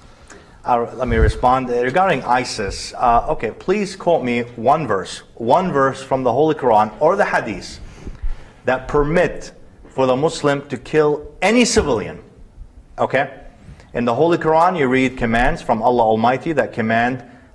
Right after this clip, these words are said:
the Muslim to take care of and to feed the captive and the needy and all the people. Uh, show me one verse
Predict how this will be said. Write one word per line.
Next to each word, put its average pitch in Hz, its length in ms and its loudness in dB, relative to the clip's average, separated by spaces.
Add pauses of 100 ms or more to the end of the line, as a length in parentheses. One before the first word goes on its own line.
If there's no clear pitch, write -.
the 117 120 0
Muslim 156 440 4
to 131 80 2
take 117 240 0
care 135 220 4
of 135 140 -2
and 117 200 -2
to 117 80 0
feed 143 380 -2
the 101 100 -2
captive 123 760 2
and 98 180 -2
the 95 100 -2
needy 117 380 -2
and 101 540 -6
all 107 300 -2
the 107 100 -4
people. 117 500 -6 (500)
Uh, 110 480 2
show 170 320 0
me 185 220 0
one 147 460 0
verse 123 420 -2